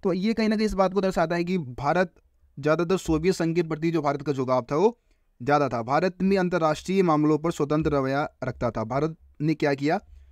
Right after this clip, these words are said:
उस समय अंतर्राष्ट्रीय मामलों पे स्वतंत्र रवैया अपना, अपना के रखा,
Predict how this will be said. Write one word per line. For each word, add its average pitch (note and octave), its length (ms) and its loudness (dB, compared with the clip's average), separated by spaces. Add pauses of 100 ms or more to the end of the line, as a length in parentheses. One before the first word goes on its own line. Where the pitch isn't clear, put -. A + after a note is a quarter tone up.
(200)
उस C#3+ 120 -8
समय E3+ 280 2 (540)
अंतर्राष्ट्रीय C#3 480 0
मामलों C#3+ 300 4
पे E3 140 2
स्वतंत्र D3 460 -2
रवैया B2+ 340 0
अपना, B2+ 340 -2 (380)
अपना C3+ 280 -2
के A2+ 160 -4
रखा, G2+ 280 -12